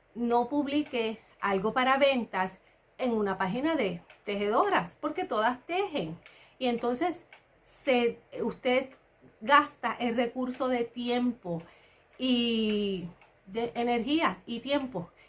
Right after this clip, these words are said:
en ponerlo en un sitio en donde todos hacen lo que usted está haciendo. Así que no es una buena probabilidad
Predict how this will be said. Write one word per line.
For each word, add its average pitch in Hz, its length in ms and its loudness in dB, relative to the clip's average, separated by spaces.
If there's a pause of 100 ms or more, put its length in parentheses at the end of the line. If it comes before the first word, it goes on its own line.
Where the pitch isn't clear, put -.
(140)
en 233 220 0
ponerlo 233 340 2
en 285 100 2
un 311 120 6
sitio 311 440 0
en 214 140 -2
donde 196 280 0
todos 208 420 0 (100)
hacen 285 400 -2 (140)
lo 190 160 -2
que 190 60 -4
usted 175 160 -6
está 175 160 -6
haciendo. - 440 -8 (320)
Así 190 180 -14
que 233 120 -2
no 226 100 0
es 240 140 0
una 277 180 4
buena 262 280 2
probabilidad 240 720 2